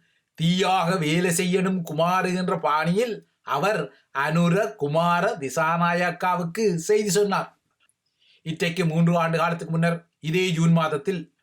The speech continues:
வரலாறு காணாத பொருளாதாரம் மற்றும் நிதி நெருக்கடியில் சிக்கி தவித்த இலங்கைக்கு ஐ எம் எஃப் ஆகிய நாணய நிதியம் நான்கு ஆண்டுகால பிணையெடுப்பு அபயத்தை வழங்கி அந்த தீவை மீட்டெடுத்து இதுவரை அதற்கு நான்கு முறை பிணையெடுப்பு நிதி பொதிகளையும் வழங்கியமை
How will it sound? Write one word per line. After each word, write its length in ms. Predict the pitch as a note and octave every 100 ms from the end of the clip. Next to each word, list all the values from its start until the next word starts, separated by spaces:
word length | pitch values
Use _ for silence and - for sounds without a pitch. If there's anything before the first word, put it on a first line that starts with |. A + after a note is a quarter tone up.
| -
வரலாறு 420 | D3+ G3+ A3 G#3+
காணாத 400 | G3 G#3 G#3+ G#3
பொருளாதாரம் 600 | E3 E3+ G#3 G#3 G#3 G#3
மற்றும் 280 | G#3 G#3+ G3
நிதி 220 | D#3+ G#3
நெருக்கடியில் 720 | G3+ G3 G3+ G#3+ G#3 A3 G3+
சிக்கி 360 | - E3+ E3 G3
தவித்த 300 | G#3 G3+ G#3+
இலங்கைக்கு 720 | E3+ E3+ F#3 F3+ A#3+ G#3+ D#3 _
ஐ 220 | - D#3
எம் 180 | G3 G3
எஃப் 200 | G#3 F3
ஆகிய 340 | F3 F3+ G3
நாணய 300 | F3 D#3+ G3
நிதியம் 400 | F#3 E3+ A3 G3+ E3 _ _
நான்கு 520 | C3+ D#3+ F#3 G3 F#3+
ஆண்டுகால 640 | F3 F3+ F#3 F3+ F#3+ F#3+ E3+
பிணையெடுப்பு 640 | E3 F#3 F#3+ F#3+ E3+ F#3+
அபயத்தை 460 | D3 F#3 F#3 -
வழங்கி 640 | F#3 D3+ D3+ D#3+ F#3+ A#3 G#3 - -
அந்த 380 | C#3+ F3+ F#3+
தீவை 360 | F3 D3+ E3+ F#3+
மீட்டெடுத்து 720 | E3+ D#3 F#3 E3+ F#3 A#3+ F#3+ _
இதுவரை 540 | - C#3+ F3 G3 F#3+ G3+
அதற்கு 400 | E3 F3+ E3+ G3+
நான்கு 380 | D3+ E3+ F#3+ F#3+
முறை 320 | F#3+ G3 E3
பிணையெடுப்பு 640 | D#3+ E3+ F#3+ F#3 F#3 - F3+
நிதி 300 | D3+ F#3 E3+
பொதிகளையும் 640 | F3 F3 F3 G3 G3 G3+
வழங்கியமை 760 | E3+ F3 F#3 F#3+ G#3 B3+ G3+